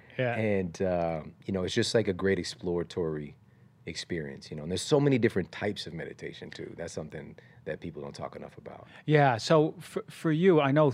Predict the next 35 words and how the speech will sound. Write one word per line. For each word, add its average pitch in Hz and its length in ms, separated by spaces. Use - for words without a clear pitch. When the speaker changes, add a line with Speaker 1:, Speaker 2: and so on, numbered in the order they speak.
Speaker 1:
so - 280
many 147 200
people 131 260
complain 127 280
about 113 180
the - 40
same 123 280
thing. 113 260
It's - 180
like, 117 260
"I 120 80
can't 113 340
shut - 160
off 107 160
my 107 120
thoughts." 113 440
Is 131 140
there 131 120
one 151 480
specific 139 500
tactic 127 460
you 120 180
have 143 460
that 117 200
you 123 100
can 123 120
share 120 220
with 120 120
us 117 260
that's 113 220
Speaker 2:
Yeah. 127 80
Speaker 1:
really 123 140
helpful? 131 360
Speaker 2:
Sure, 131 360
sure. 95 380